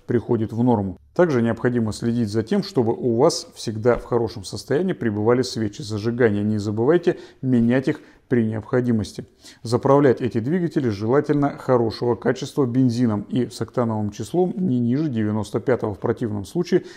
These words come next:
вы все так же можете столкнуться с дополнительной вибрацией при работе. Ну, а что касается интервалов замены масла, то для К Р серии их будет разумно вообще сократить до пяти-шести тысяч километров пробега. Отчасти потому,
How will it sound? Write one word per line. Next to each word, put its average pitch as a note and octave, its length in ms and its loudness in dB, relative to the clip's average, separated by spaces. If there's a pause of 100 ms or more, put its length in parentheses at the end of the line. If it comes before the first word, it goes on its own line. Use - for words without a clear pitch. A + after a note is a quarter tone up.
(100)
вы A#2+ 120 -2
все A2 200 -6
так D3+ 220 2
же E3 180 0
можете A2+ 400 -2
столкнуться C3+ 640 -4
с G#2+ 100 -6
дополнительной A2 720 -2 (180)
вибрацией A#2 600 4
при A#2 160 0
работе. A#2+ 460 0 (440)
Ну, C#3 200 2
а A#2 60 0
что - 180 -2
касается B2 480 4
интервалов A2+ 520 2
замены A#2 380 0
масла, D3+ 380 -2
то A#2 200 0
для G#2+ 200 2
К A#2+ 100 -4
Р C3+ 180 4
серии F3+ 320 2
их D3+ 280 -4
будет C3 260 -2
разумно A#2+ 420 2
вообще A#2+ 360 0
сократить A#2 580 -4
до A2 80 0
пяти-шести A#2+ 760 -4
тысяч - 400 -6
километров A2+ 520 -2
пробега. B2+ 500 2 (320)
Отчасти A#2+ 460 2
потому, F3 460 0